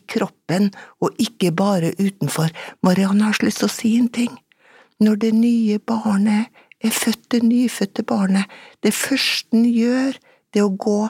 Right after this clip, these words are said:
etter mat fra mora si. Ikke sant? Går ut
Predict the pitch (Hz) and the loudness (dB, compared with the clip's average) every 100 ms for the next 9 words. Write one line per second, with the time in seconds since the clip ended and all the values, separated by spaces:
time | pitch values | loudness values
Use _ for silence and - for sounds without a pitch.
0 | - _ 202 - 202 190 180 180 - - | -8 _ -10 -4 0 2 2 -2 -6 -4
1 | 214 190 196 160 147 - 160 - _ _ | 0 0 0 0 -2 -4 -8 -8 _ _
2 | _ - - 240 - - 180 - - 175 | _ -4 -2 -2 -2 -2 -2 0 0 2
3 | 185 208 - - | 4 2 0 -10